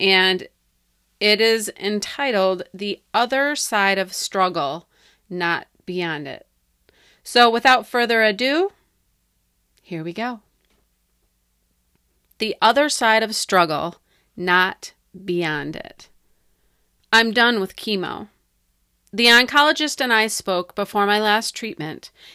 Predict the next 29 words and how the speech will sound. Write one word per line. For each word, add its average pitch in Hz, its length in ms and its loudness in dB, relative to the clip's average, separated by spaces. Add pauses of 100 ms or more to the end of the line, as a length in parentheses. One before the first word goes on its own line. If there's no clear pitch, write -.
and 226 220 0
due 269 200 0
to - 120 -4
my 202 220 0
somewhat 220 640 0
extreme 220 920 -4 (120)
and 175 380 -2
adverse 180 640 0
side 175 260 -2
effects, 254 560 -4 (360)
he 233 160 -6
reduced 226 560 -2
my 240 240 0
dose 170 420 -4
by 165 260 -4 (140)
fifty 254 320 -4
percent 233 540 -4
total 175 400 -2
last - 340 -8
week. - 400 -18 (640)
He 269 200 0
said 180 460 2
if 190 160 -4
the 196 80 -6
side 226 280 2
effects 277 360 -4
were 262 140 -2
the 254 100 -4
same, 208 680 -2